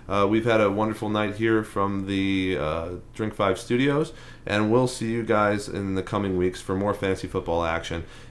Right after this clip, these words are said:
And remember to check us out on Facebook at Drink Five Network, uh, Twitter at Drink Five, and of course at drink five dot com for all of the, of the cool articles and podcast information. And if there's anything else you need,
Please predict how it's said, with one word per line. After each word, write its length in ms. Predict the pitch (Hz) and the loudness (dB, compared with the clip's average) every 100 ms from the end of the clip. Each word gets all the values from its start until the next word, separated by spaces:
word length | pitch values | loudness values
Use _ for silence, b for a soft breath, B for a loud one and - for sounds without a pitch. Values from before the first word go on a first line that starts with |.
| - | -4
And 180 | 92 | 0
remember 280 | 101 120 120 | 4 4 4
to 120 | 110 | 0
check 220 | - 113 110 | 0 0 0
us 160 | 98 | 0
out 240 | 101 101 101 | 2 2 0
on 220 | 95 90 | -4 -4
Facebook 460 | - 110 - 104 | -2 -2 -2 -4
at 60 | - | -4
Drink 220 | - 104 | -6 -6
Five 380 | - 95 92 90 B B B | 0 2 2 0 B B B
Network, 560 | 104 147 139 156 151 - - | 0 2 6 6 6 2 -4
uh, 220 | 95 90 | 0 0
Twitter 520 | - - 131 123 117 | -2 0 4 8 6
at 360 | - 98 95 107 | 4 -2 -4 -8
Drink 240 | - 101 | -6 -6
Five, 560 | - 131 127 120 117 117 B B - | 0 4 4 4 4 0 B B -6
and 120 | 95 | -4
of 60 | 95 | 2
course 240 | 113 - | 2 2
at 60 | - | -4
drink 180 | 110 | -4
five 180 | - 104 | 0 2
dot 180 | 104 95 | 2 0
com 240 | - 95 92 | 0 -2 0
for 200 | 98 92 | -2 -2
all 480 | 95 92 92 92 | 2 4 6 4
of 220 | 98 90 92 | 0 -4 -2
the, 80 | |
of 340 | 90 85 80 90 | 0 0 -2 -6
the 60 | |
cool 260 | 90 - 98 | -8 -2 0
articles 600 | 90 98 95 95 90 - | 2 0 0 -2 -2 -4
and 360 | - 87 87 87 | -8 -6 -6 -2
podcast 540 | 92 90 92 85 - | -2 -2 -4 -6 -6
information. 560 | - - 87 85 - 87 B B B - | -10 -6 -6 -6 -6 -10 B B B -6
And 280 | - 107 92 | 0 0 0
if 100 | - | 2
there's 180 | 117 | 2
anything 280 | 123 147 143 | 2 0 2
else 200 | 131 135 | 2 2
you 80 | 123 | 0
need, 280 | 127 131 | 0 0